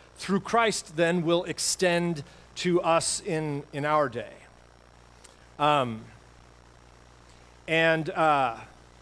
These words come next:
if you can, if you can make this distinction, we'll, we'll hit this, but if you can make this distinction, that we're gonna, we're gonna focus more today on, uh, this call toward, toward holiness,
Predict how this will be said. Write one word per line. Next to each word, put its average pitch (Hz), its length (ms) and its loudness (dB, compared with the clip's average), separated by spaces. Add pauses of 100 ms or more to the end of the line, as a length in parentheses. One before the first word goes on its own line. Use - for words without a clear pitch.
(2000)
if 151 140 -8
you 185 80 -2
can, 175 320 0
if 170 160 -10
you 175 60 -8
can 165 260 2
make 202 260 2
this 196 200 0
distinction, 143 840 -4 (340)
we'll, 165 180 0
we'll 175 200 0
hit 190 220 0
this, 131 520 -4 (420)
but 147 80 -4
if 139 100 -4
you 156 60 -4
can 147 100 -2
make 190 180 0
this 190 160 -4
distinction, 151 520 -6
that 123 160 -4
we're 143 120 -4
gonna, 151 300 0
we're 147 120 -6
gonna 151 120 0
focus 180 420 -2
more 156 180 0
today 143 440 -2
on, 135 480 -4 (560)
uh, 135 200 0
this 139 220 -4
call 190 480 0
toward, 160 480 -2
toward 147 280 -2
holiness, 220 1040 0